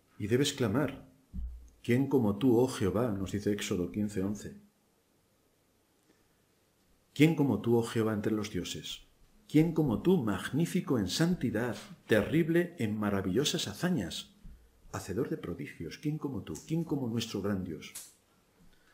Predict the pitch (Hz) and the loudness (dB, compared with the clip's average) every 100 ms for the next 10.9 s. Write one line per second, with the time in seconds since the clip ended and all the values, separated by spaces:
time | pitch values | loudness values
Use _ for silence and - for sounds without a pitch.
0 | _ _ - _ - _ - 107 - 104 | _ _ -20 _ -20 _ -2 0 0 2
1 | 107 196 196 127 139 160 147 117 98 151 | 4 4 4 4 4 2 2 2 2 2
2 | - 135 127 139 123 117 104 143 139 190 | 2 0 0 0 -2 -2 -4 -2 0 0
3 | - - - _ _ _ _ _ _ _ | -4 -18 -20 _ _ _ _ _ _ _
4 | _ - - 202 196 131 104 101 - 139 | _ 2 8 8 8 4 0 -2 -2 -2
5 | 147 135 127 85 - 107 - - _ _ | 0 0 0 -2 -6 -8 -8 -20 _ _
6 | _ _ _ _ _ - - 117 151 139 | _ _ _ _ _ -12 -2 4 4 4
7 | 123 113 104 95 - - _ _ _ _ | 2 2 0 -2 -6 -18 _ _ _ _
8 | - 135 160 156 143 - - - - - | -6 -4 -2 -4 -6 -12 -20 -20 -16 -12
9 | - - - - 127 160 160 139 147 180 | -12 -14 -20 -2 4 6 8 8 8 8
10 | 185 185 151 127 127 123 117 - | 6 4 4 6 6 6 4 -2